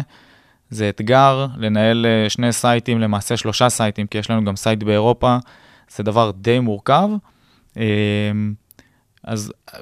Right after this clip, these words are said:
בעיניי האתגרים הטכנולוגיים, אה, הם קשים, אבל נדע לפתור אותם. אתגרי הביזנס, אה, גם אנחנו יודעים לפתור אותם.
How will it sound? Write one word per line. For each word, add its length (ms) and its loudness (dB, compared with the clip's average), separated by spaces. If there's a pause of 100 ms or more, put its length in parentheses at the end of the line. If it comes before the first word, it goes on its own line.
(340)
בעיניי 680 2
האתגרים 800 0
הטכנולוגיים, 840 0 (200)
אה, 220 0
הם 80 2
קשים, 400 0
אבל 160 0
נדע 200 2
לפתור 320 2
אותם. 360 0
אתגרי 320 0
הביזנס, 500 -2 (220)
אה, 60 -2 (560)
גם 220 4
אנחנו 220 -2
יודעים 160 -2
לפתור 280 -2
אותם. 280 0